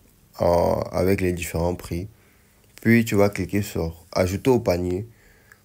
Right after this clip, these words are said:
Ensuite, tu vas cliquer sur ton panier à la fin de, de tes courses.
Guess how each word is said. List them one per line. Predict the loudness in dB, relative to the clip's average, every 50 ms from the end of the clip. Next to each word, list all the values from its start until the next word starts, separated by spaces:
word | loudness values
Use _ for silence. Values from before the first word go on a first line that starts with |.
| _
Ensuite, | 0 0 2 2 2 0 0
tu | 2 2
vas | 2
cliquer | 2 0 -2 -2 0 -2
sur | 0 0 -2 -2
ton | 0 0 -2 0
panier | -2 -2 -2 -2 0 0 -2 -2 -4 -2
à | 2 4 4
la | 4 4 2
fin | 0 -2 -4 -4
de, | -4 -4 -6 -6 -6 -4 -6 -6
de | -6 -6
tes | -6 -6 -6 -8
courses. | -6 -4 -2 -2 -2 -4 -6 -10 -12 -12